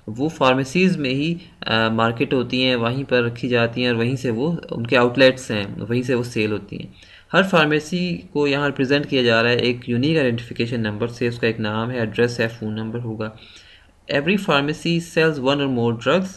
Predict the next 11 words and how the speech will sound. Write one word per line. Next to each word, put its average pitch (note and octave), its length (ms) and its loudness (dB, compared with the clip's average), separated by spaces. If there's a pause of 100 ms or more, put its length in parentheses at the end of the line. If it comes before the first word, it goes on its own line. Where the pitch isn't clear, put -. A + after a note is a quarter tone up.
(120)
but - 120 -4 (360)
some G3+ 240 2 (200)
pharmacies B2 520 -2
do C3 120 0
not C3+ 160 2 (260)
sell A#2+ 200 0 (320)
every A2+ 360 -4
drug। - 160 -8 (460)
हर F#3+ 100 4
फार्मेसी, C#3 1040 0
अ, - 40 -6